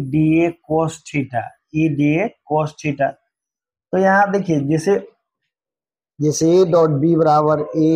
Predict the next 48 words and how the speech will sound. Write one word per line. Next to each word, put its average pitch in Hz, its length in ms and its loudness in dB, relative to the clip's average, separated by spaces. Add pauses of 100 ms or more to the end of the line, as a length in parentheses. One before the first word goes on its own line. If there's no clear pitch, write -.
B 180 260 0
cos 151 320 0
theta 127 320 -2
होता 120 280 -4
है, 147 60 0
उसी 170 180 -8
तरह 208 160 -4
से 208 180 -2
E 185 60 -2
dot 190 200 0
D 196 140 2
बराबर 131 500 0 (140)
E 165 180 2
डीए 170 220 2
cos 170 280 -2
theta 160 220 0
होगा। 135 160 -4 (760)
अब 208 220 -2
चूंकि 240 320 -2 (120)
विद्युत 170 440 0
क्षेत्र 208 600 0
और 180 400 2
जो 156 260 -6
क्षेत्रफल 160 520 -2 (100)
डीए 151 340 2
है, 165 220 0
दोनों 175 260 2
एक 190 280 -2
ही 196 120 2
दिशा 151 300 -2
में 151 160 0
है, 135 120 -6 (520)
तो 151 80 0 (100)
दोनों 170 300 2
एक 190 200 2
ही 196 100 0
दिशा 180 320 0
में 165 200 0
है, 160 200 -2
तो 180 200 -4
दोनों 156 280 -2
के 175 120 -6
बीच 170 180 -2
का 175 140 -6
कोण 170 220 -2
हमारा 170 300 0
ज़ीरो 175 260 -2
degree। 123 300 -6